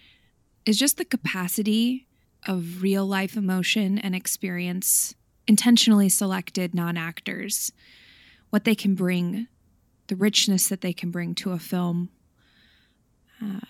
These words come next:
that is, again and again, an aspect of filmmaking that always startles me and delights me at the same time. There are other filmmakers who have done this well,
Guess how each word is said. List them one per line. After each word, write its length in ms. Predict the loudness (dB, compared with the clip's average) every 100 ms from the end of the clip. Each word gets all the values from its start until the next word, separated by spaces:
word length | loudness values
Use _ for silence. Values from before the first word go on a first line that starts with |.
| -18 -20 _
that 180 | -6 -2
is, 520 | 0 0 0 0 -2 -6 _ _ -2
again 260 | 4 6
and 140 | 8 6
again, 680 | 4 0 0 0 -4 -6 -10 _ _ _ -2
an 80 | 0
aspect 460 | 4 2 2 2
of 80 | 2
filmmaking 480 | 2 2 2 0 0
that 180 | 0 -2
always 240 | 0 2
startles 640 | 2 0 2 2 4 2 4
me 320 | 4 4 0 _ -20 -20 -20 -20 _
and 400 | -4 0 0 -2
delights 460 | -2 -2 -2 -2 -2
me 160 | -2
at 100 | -4
the 80 | -6
same 300 | -6 -4 -4
time. 480 | -6 -10 -10 -8 -8
There 200 | -6 -4
are 40 |
other 240 | -4 -4 -6
filmmakers 640 | -4 -2 -2 -2 -2 -2
who 120 | 0 -2
have 80 | -2
done 180 | -2
this 240 | 0 0 -2
well, 320 | -4 -4 -8